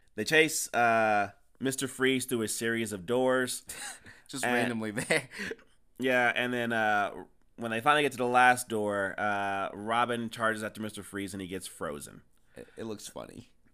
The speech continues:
Speaker 1: Yeah, well, what, what, what bothers me is that, okay, so Batman does let, Batman does let Freeze get away, so he saves Robin. But I'm thinking, like,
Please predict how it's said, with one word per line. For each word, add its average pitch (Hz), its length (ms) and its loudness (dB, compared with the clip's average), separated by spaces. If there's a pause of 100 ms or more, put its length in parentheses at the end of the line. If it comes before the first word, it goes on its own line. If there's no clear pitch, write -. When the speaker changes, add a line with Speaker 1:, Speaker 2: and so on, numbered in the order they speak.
(220)
Speaker 1:
Yeah, 175 380 4
well, 139 580 4 (420)
what, 160 360 -2 (580)
what, 151 320 0
what 139 220 -2
bothers 147 360 4
me 127 140 0
is 120 120 -2
that, 120 200 2
okay, 123 280 0
so 107 480 -4
Batman 135 720 2
does 117 300 0
let, 117 280 -2 (420)
Batman 139 380 4
does 120 260 0
let 127 180 0
Freeze 120 280 -4
get 117 120 -2
away, 104 240 0
so 104 140 -4
he 98 80 -2
saves 113 340 -4
Robin. 87 480 -6 (960)
But 135 140 4
I'm 135 160 4
thinking, 143 360 0
like, 127 220 0